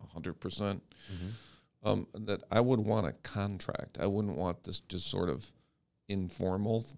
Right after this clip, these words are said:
Speaker 1: type of thing.
Speaker 2: Mm-hmm.
Speaker 1: Um, because a buyer, um, will look at this and say, "Well,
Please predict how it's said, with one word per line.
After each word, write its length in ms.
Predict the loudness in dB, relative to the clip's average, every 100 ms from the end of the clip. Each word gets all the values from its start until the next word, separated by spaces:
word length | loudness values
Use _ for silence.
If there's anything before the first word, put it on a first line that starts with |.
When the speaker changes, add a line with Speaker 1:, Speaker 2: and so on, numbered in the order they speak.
| -6
Speaker 1:
type 200 | -2 0
of 80 | -2
thing. 340 | 0 0 0 -6 -6
Speaker 2:
Mm-hmm. 200 | -4 -4 -8 -12 _ _ _ 2
Speaker 1:
Um, 240 | 2 2 0
because 300 | 0 2 2
a 40 |
buyer, 680 | 6 8 8 8 6 2 -2 -8 _ _ _ _ _ 0
um, 380 | 2 2 -2 -8 -20 _ _ -10
will 220 | 2 4 6
look 180 | 6 4
at 100 | 2
this 220 | 2 0
and 120 | 0
say, 220 | 0 2
"Well, 420 | 2 0 0 -2